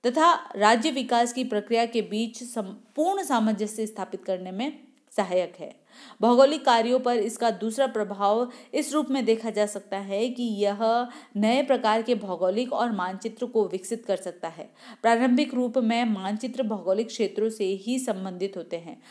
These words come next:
परंतु इस सिद्धांत द्वारा विचार क्षेत्र श्रृंखला के विभिन्न तत्वों से संबंधित आंकड़ों द्वारा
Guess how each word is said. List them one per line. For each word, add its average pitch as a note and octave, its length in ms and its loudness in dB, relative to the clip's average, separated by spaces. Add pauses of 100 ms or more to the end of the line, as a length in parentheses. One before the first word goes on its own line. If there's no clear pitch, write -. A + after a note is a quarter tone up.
(220)
परंतु B3 640 2
इस C#4 180 0
सिद्धांत A3+ 460 -2
द्वारा F#3+ 360 2
विचार A3 420 0
क्षेत्र A#3+ 340 -4
श्रृंखला G3+ 420 -4
के G3+ 200 -4
विभिन्न F#3+ 460 0
तत्वों G#3 380 -6
से F#3+ 160 -10
संबंधित F#3+ 560 -10
आंकड़ों F#3+ 440 0
द्वारा E3 300 0